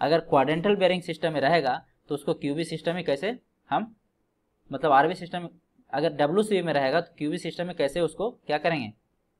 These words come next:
कन्वर्ट करेंगे, कैसे उसको कन्वर्ट करेंगे, है ना? जैसे सपोज कीजिए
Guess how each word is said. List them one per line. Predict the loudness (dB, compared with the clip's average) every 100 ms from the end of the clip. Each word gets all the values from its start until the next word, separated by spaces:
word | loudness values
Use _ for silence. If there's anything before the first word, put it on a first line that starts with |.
| _ _ _ _ _ -4
कन्वर्ट | 2 2
करेंगे, | 2 -4 -4
कैसे | -4 -2 0
उसको | -2 -4 -6
कन्वर्ट | -2 -2 -4
करेंगे, | -6 -6
है | -6 -6
ना? | -8 -12 _ _ _ _ -16 -10
जैसे | -4
सपोज | -2 0 0
कीजिए | -2 0 -2